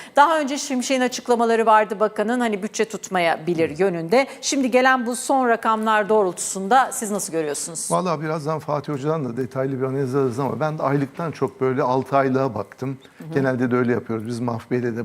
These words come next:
Speaker 2: programda aylık bir fikir veriyor ama altı aylık durum ne? O
Speaker 1: Daha
Speaker 2: biraz
Speaker 1: resmi
Speaker 2: daha, daha
Speaker 1: gösteriyor.
Speaker 2: resmi oluyor.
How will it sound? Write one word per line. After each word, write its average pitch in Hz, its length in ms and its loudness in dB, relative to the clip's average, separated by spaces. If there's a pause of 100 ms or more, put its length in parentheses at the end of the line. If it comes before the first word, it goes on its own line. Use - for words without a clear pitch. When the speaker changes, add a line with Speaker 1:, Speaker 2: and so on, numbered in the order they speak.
Speaker 2:
programda 117 540 -4 (300)
aylık 147 340 0
bir 143 60 -6
fikir - 320 -4
veriyor 131 280 0
ama 117 220 -2
altı 127 260 -2
aylık 131 340 -2 (600)
durum 127 340 0 (160)
ne? 135 300 2
O - 40 -20
Speaker 1:
Daha 175 180 2
Speaker 2:
biraz 131 200 4
Speaker 1:
resmi 107 80 -6
Speaker 2:
daha, 127 100 2
daha 127 60 4
Speaker 1:
gösteriyor. 123 280 2
Speaker 2:
resmi 123 360 0
oluyor. 120 360 0